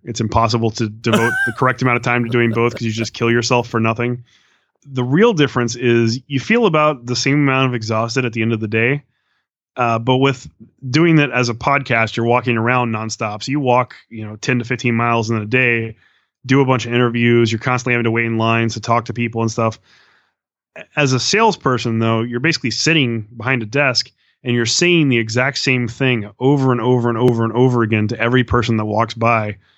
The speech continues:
to try to get them to pay attention enough to you to, to look at the book.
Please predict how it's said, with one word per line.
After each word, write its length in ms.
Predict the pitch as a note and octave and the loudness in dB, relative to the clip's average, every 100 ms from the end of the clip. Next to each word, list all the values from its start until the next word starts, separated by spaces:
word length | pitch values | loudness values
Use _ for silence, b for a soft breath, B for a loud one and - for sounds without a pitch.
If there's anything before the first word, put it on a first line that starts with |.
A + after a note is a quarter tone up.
| _ | _
to 100 | - | -12
try 200 | - C3 | -4 0
to 60 | B2+ | 0
get 140 | B2 | 0
them 160 | A#2+ A2+ | 0 0
to 60 | A2 | 0
pay 180 | B2 | -2
attention 340 | A#2 B2 A#2 A#2 | -2 0 0 0
enough 260 | A2+ A2 | 0 -2
to 100 | - | -2
you 140 | A2 G#2+ | -4 -4
to, 180 | A#2 G#2+ - - | -4 -8 -10 -10
to 120 | A2+ | -4
look 200 | A#2 A#2+ | -2 -2
at 80 | A2+ | -4
the 80 | A#2 | -2
book. 380 | F#3 B2+ - | 0 0 -4